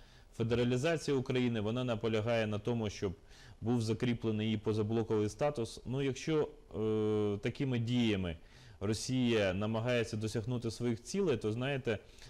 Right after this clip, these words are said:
на мій погляд, це недалекоглядно, оскільки ми вже бачимо, що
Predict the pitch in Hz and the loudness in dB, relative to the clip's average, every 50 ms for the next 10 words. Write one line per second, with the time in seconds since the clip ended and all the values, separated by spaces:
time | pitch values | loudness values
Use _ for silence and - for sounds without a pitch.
0 | - - - 113 123 139 147 127 - 147 139 135 127 110 - 131 123 123 120 123 | -14 -8 -4 -2 -2 -2 -2 0 2 2 2 2 0 0 0 0 0 0 2 2
1 | 123 123 123 117 131 123 131 151 170 180 156 139 117 110 101 - - 139 127 127 | 2 2 2 0 0 0 0 0 0 0 0 0 -2 -2 -2 -2 -2 -2 -2 0
2 | - 123 113 110 - - 98 117 120 120 110 113 117 120 131 143 147 - - 127 | 0 2 2 2 0 -2 -4 -4 -4 -2 -2 -2 -2 -2 0 -2 -2 -2 -2 -2
3 | 113 107 104 - - 123 117 107 | -2 -2 -4 -2 0 0 0 0